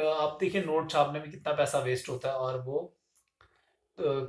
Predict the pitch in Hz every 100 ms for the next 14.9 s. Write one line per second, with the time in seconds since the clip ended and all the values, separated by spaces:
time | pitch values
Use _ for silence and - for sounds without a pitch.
0 | - - 127 135 143 - 156 120 107 107
1 | _ - 139 135 127 123 123 127 120 127
2 | 151 160 160 139 123 123 120 - - 120
3 | 117 117 107 _ _ _ _ _ _ _
4 | _ _ _ _ _ 143 151 185 196 175
5 | 156 147 151 156 131 135 165 160 139 131
6 | 131 127 110 - - _ _ _ _ _
7 | _ _ _ _ _ _ _ _ _ _
8 | _ _ _ - - _ _ _ _ _
9 | _ _ - 165 - 135 - 143 120 98
10 | 90 - - - - _ _ _ _ _
11 | _ - 131 131 160 147 147 165 175 180
12 | 151 151 151 135 147 139 131 139 143 127
13 | 131 131 127 113 - 120 120 131 120 131
14 | 190 - 123 127 117 95 92 92